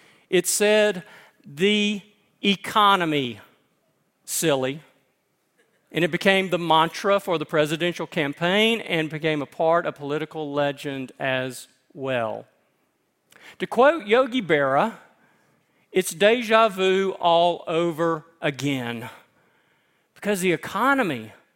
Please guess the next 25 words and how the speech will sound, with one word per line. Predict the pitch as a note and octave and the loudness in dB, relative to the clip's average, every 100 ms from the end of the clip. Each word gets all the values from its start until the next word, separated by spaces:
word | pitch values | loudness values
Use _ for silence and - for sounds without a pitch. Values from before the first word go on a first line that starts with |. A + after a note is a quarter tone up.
| _ _ _ _ _ - | _ _ _ _ _ 0
is | G#3 G3+ | 0 2
on | G3+ G#3+ - - - | 0 0 -2 -10 -12
everyone's | - B3 B3 G3+ F#3 F3 D#3+ F3 F#3 F#3+ E3+ | -2 2 2 2 -2 -2 -2 -2 -2 -4 -4
mind. | F#3+ G3+ G3+ E3+ A#2+ A2+ G2+ _ _ _ _ _ | -4 -2 -2 -4 -6 -10 -16 _ _ _ _ _
It | - A#3+ | -2 0
is | G#3 | -2
the | G#3+ | -2
lead | A#3 B3 | 0 -2
story | G3+ - A3+ A3+ A3 E3+ D#3 | -6 -4 0 2 2 2 2
on | D#3 D3+ | 0 0
radio, | G3+ G#3+ F#3 E3+ D#3 D3 B2 | 2 2 2 2 2 0 -4
T | B2+ - G#3 G3 | -8 -6 -4 -4
V, | E3+ G#3 G3+ E3 B2+ - - _ _ - | -2 0 0 -2 -4 -10 -20 _ _ 0
internet. | G#3 G#3 F#3+ D#3+ A2+ - - _ _ _ _ | 2 2 2 2 0 -6 -16 _ _ _ _
It's | A3 A3 | -2 -2
a | |
source | F#3+ - C4 A#3 F3 | -4 -4 2 2 0
and | F3+ F3+ | -6 -4
topic | - A#3+ A#3 E3+ | 0 0 0 -4
of | F#3+ F3+ D#3+ | 0 0 -2
conversation | - G#3+ G3+ E3+ - G#3 B3 - D#3+ A2 - _ _ _ | -2 0 0 -4 -2 -2 -2 -4 -6 -8 -14 _ _ _
around | D#3+ F3+ G#3 G#3 G3+ F3 | 2 4 4 4 0 -6
the | D#3+ | -8
coffee | - G3 A#3 G3+ | 0 2 2 -2
pot, | - E3 C3+ A2+ - _ | -2 2 2 2 -4 _